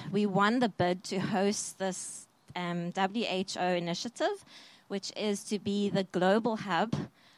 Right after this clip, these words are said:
for M R N A vaccine technology, technology transfer and training. So that is quite a massive feat. <laughs> But, um, yeah, just to give another, um, layer of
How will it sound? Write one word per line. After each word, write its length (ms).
for 360
M 220
R 200
N 140
A 480
vaccine 680
technology, 540
technology 600
transfer 560
and 140
training. 500
So 320
that 440
is 280
quite 440
a 60
massive 640
feat. 440
<laughs> 100
But, 200
um, 360
yeah, 240
just 240
to 80
give 220
another, 520
um, 440
layer 360
of 200